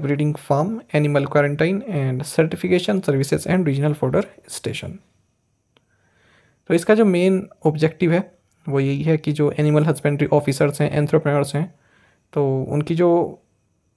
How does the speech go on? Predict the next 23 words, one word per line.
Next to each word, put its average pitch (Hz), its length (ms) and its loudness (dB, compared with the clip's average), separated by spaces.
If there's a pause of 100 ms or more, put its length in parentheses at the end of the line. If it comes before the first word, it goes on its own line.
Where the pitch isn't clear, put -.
(240)
उनकी 147 200 -6
जो 180 120 2
ट्रेनिंग 156 420 2
है, 143 100 4
उनकी 143 240 0
जो 151 120 2
एक्सपर्टीज 156 520 0
है, 185 120 0 (420)
उसको 202 560 2 (260)
इनहैंस 160 400 0
करना, - 360 -6 (460)
है 151 80 -4
ना, 185 80 0
कैपेसिटी 160 400 -2
बिल्डिंग 147 320 0
प्रोग्राम 139 360 2
उनके 127 220 -4
लिए 220 160 0 (180)
तैयार 127 340 -2
करना। 151 300 -10 (2750)
Who 196 100 6
was 240 240 4
named 170 300 0